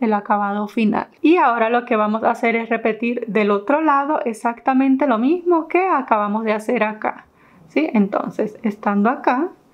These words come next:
comenzamos en la esquinita, en esta de acá, tomamos hilo, hacemos el nudo deslizado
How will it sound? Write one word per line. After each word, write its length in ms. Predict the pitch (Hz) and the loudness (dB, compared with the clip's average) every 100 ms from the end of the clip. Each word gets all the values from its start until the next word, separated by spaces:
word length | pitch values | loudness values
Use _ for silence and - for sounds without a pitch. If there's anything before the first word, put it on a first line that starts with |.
| _ _ _ _ _ | _ _ _ _ _
comenzamos 800 | - 214 208 202 208 208 202 214 - | 0 2 2 0 -2 0 0 -4 -2
en 160 | 226 208 | 2 2
la 80 | 202 | 0
esquinita, 840 | 208 - 302 269 - - 269 330 - _ _ _ _ _ _ | -4 2 4 4 4 0 -2 -4 -14 _ _ _ _ _ _
en 320 | - 220 190 | -6 0 0
esta 340 | 196 202 - 214 | 0 -2 -4 -2
de 100 | 233 | 0
acá, 460 | 277 - 233 285 - _ _ _ _ _ _ _ _ _ _ _ _ _ - | 0 -2 -2 -2 -8 _ _ _ _ _ _ _ _ _ _ _ _ _ -4
tomamos 500 | 202 190 196 202 - | -2 0 0 -2 -4
hilo, 540 | - 311 247 269 339 - 262 | 2 4 4 2 0 -2 -2
hacemos 720 | 208 - 196 185 - - - _ _ _ _ _ _ - | -2 -2 0 0 -2 -6 -16 _ _ _ _ _ _ 0
el 220 | 220 202 | 4 6
nudo 280 | 202 202 196 | 4 4 2
deslizado 960 | 208 208 277 302 - 269 226 262 349 | 0 0 0 2 2 0 2 0 -2